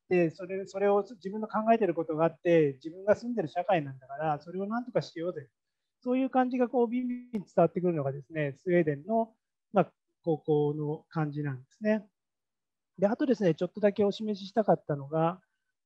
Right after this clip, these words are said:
あの、これスウェーデンの社会科の教科書って、えー、僕、あの、本でも出してるやつなんですけど、あの、規則、これ小学校高学年、えー、四年生から六年生の教科書なんですが、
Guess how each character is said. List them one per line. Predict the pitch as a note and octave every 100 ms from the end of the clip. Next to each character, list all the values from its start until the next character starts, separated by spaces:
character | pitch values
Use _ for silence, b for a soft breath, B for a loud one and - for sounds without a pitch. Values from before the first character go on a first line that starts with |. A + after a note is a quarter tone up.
| -
あ | F#3 F3+
の、 | F3 E3+ E3+ E3
こ | G#3
れ |
ス | F#3+ C4+
ウ |
ェ | D#4+
ー |
デ | B3+
ン | F3
の | D#3
社 | E3
会 | G3+ G#3
科 | G#3+
の | G#3
教 | G#3+
科 | A3
書 | G3 D#3+
っ | C#3+
て、 | - D3 D3 G#3 F#3
え | D#3 D3 D#3 E3 _
ー、 | D#3+
僕、 | F3+ F#3+ F#3 F#3 F#3+
あ |
の、 | F3
本 | - A3
で | F3
も | D3
出 | F#3
し | F3
て |
る | C#3+
や |
つ | C#3+
な | C3
ん |
で | B2
す |
け | D3+
ど、 | D3+ D#3+ A#2+ _ _ _ _ -
あ | F#3
の、 | F3+ F3+ E3+ E3+ F#3
規 | - _
則、 | - F4 -
こ | -
れ | G#3
小 | G3 A#3
学 | B3+
校 | A#3 E3
高 | G3+
学 | G3+ G3+ G3
年、 | D3 C3+ -
え | D#3+ D3+ D3+
ー、 | D3 -
四 | F#3+
年 | G#3+
生 | G3
か | D3
ら | C#3
六 | D3 F#3
年 | F#3+ F3+
生 |
の | C#3 -
教 | D#3+
科 | D3+
書 | D#3+ C#3+
な | C3+
ん | B2+
で | C#3+
す | _
が、 | F3 D#3+ C3